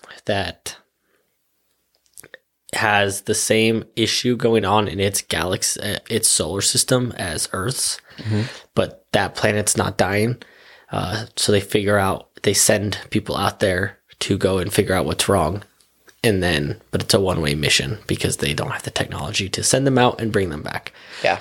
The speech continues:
Speaker 1: So they send them out there to do a bunch of study research to figure out what's going on. And then they're
Speaker 2: Is
Speaker 1: gonna
Speaker 2: the
Speaker 1: s-, send the information back.
Speaker 2: Is the planet in our solar system?
Speaker 1: It's in our galaxy,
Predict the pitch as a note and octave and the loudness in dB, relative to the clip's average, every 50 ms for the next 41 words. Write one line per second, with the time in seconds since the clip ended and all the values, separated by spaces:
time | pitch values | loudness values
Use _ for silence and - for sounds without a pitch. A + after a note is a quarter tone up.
0 | - - - - A2+ G#2+ - - C3 C3+ C#3 C3 B2+ A#2+ A#2+ - A#2+ A2+ A#2 G#2 | -4 -14 -6 0 0 2 4 4 2 4 4 4 4 4 4 4 4 4 4 2
1 | G2+ G#2 G2 G2 G2 G2 G2+ - - - - B2 A#2 A2 G#2+ A2 - - A2 G#2+ | 0 -2 -2 -2 -2 -2 -2 0 0 2 4 4 4 4 2 2 4 4 4 2
2 | G2+ - - - - - A2 A2 G#2+ G2 G2 G2 - - G#2+ G#2 G2+ G2+ G2+ G2 | 2 0 -6 -6 0 0 2 4 4 2 2 -2 -2 0 0 0 2 2 2 2
3 | G2 G2 G2 G2 G2 _ _ _ _ _ _ _ _ _ _ _ _ _ - - | 0 0 -2 -6 -10 _ _ _ _ _ _ _ _ _ _ _ _ _ -8 -2
4 | G#2 G2+ G2 G2 G2 F#2+ - G2 F#2+ - G2 - B2 A2 - - - - - - | 0 0 0 0 -2 0 0 2 2 2 4 4 4 4 4 0 -4 -6 -2 -2
5 | G2+ G2 E2 G2+ G2+ G2+ - G2 F#2+ E2+ - - - - - - - - G2+ D2 | -2 -2 -2 -6 -6 -6 -6 -6 -6 -6 -4 -6 -6 -6 -8 -10 -2 -2 0 0
6 | D2 - - - - - _ _ - - A2+ G2+ A2 G#2 - - G#2+ G#2+ G#2+ - | -2 -4 -8 -16 -18 -20 _ _ -2 0 2 2 2 0 2 2 2 4 4 2
7 | - - G2 F#2+ - - F2+ F#2 F2+ F2+ - - F#2 F2 F2 - - F#2+ - - | 2 2 2 2 4 4 4 4 4 4 4 4 4 4 4 2 0 -2 0 0
8 | A#2 A#2+ B2+ B2 _ _ _ - - - - B2 A#2+ G#2+ - - G2 F#2 G#2 G2+ | 0 -2 -2 -8 _ _ _ -14 -8 -2 -2 0 0 -2 -4 -8 -10 -10 -8 -6
9 | - - - G1+ - - - - - - | -6 -6 -6 -6 -6 -6 -6 -8 -8 -12